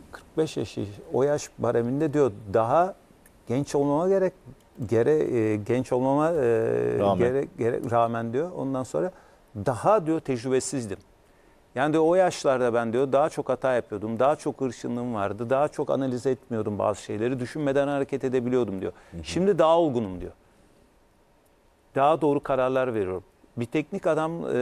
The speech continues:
Speaker 1: yani yaşı biz altmıştan sonra işte sıkıntı yaşar falan diyoruz ya, altmış beş hele altmış sekiz falan.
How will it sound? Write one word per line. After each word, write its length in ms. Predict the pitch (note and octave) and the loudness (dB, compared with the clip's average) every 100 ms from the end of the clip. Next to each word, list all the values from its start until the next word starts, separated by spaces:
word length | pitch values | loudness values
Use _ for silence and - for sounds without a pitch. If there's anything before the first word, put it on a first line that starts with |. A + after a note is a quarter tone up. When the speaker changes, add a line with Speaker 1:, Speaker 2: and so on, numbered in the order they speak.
| B2 B2 C3+ | 0 -2 -2
Speaker 1:
yani 260 | C3+ C#3+ C#3+ | 0 0 0
yaşı 360 | C3+ C3+ D#3 | 0 -2 -4
biz 180 | C#3+ C#3 | -6 -6
altmıştan 640 | - C3 - - - D3 | -4 -4 -4 -12 -6 -4
sonra 200 | D3 D3 | -4 -4
işte 220 | C#3+ - | -4 -6
sıkıntı 400 | C#3+ - C3+ C#3 | -8 -8 -8 -2
yaşar 300 | C#3+ C3 C#3+ | -2 0 -2
falan 340 | C3+ C#3 C#3+ C#3+ | 0 0 0 -2
diyoruz 240 | E3 C3+ | -4 -2
ya, 80 | C3+ | 0
altmış 340 | B2 - - | -2 -4 -10
beş 160 | B2+ - | -8 -6
hele 140 | C3+ | -4
altmış 260 | - - B2+ | -4 -4 -12
sekiz 300 | - A#2+ - | -10 -12 -4
falan. 280 | C3 E3 | -2 -2